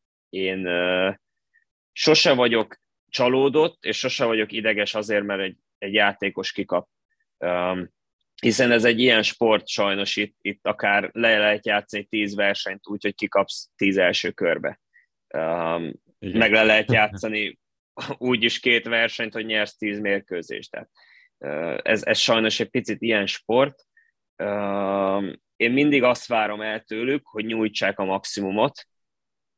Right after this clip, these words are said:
Speaker 1: Ha éppen aznap nem megy a játék, akkor is, és jöjjenek le úgy a pályáról, hogy azt tudják mondani nekem, hogy én megtettem mindent. És ha az, aznap nem volt elég, akkor tiszta lelkiismerettel tudunk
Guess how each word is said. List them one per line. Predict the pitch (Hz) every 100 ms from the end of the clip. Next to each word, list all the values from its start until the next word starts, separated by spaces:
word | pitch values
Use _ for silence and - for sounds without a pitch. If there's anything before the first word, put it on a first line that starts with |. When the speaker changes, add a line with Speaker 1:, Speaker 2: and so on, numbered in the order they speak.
| _
Speaker 1:
Ha | - 123
éppen | 156 160 127
aznap | 123 113 113 -
nem | 110
megy | 110 104
a |
játék, | 101 101 101 101 87
akkor | 104 _ 156
is, | 165 170 - - _ _ _ _ _
és | - 107 101
jöjjenek | 139 143 127 107 104
le | 113 104
úgy | 113 110
a | 101
pályáról, | - 104 113 123 127 127 123 120 _
hogy | - 95 - _ _ _ _ _
azt | 120 127
tudják | - 110 104 101
mondani | 110 107 101
nekem, | 95 104 - 123 123
hogy | 113 101 _ _
én | 110
megtettem | 117 113 107 95 101 95
mindent. | 90 87 65 69 - _ _ _ _ _ _ _
És | - -
ha | 139
az, | 151 135 -
aznap | 120 120 117 110
nem | 113
volt | 113 98 90
elég, | 127 170 165
akkor | - 113 _ 113
tiszta | - 123 -
lelkiismerettel | 107 101 101 101 95 101 92 98 - 95
tudunk | - 98 92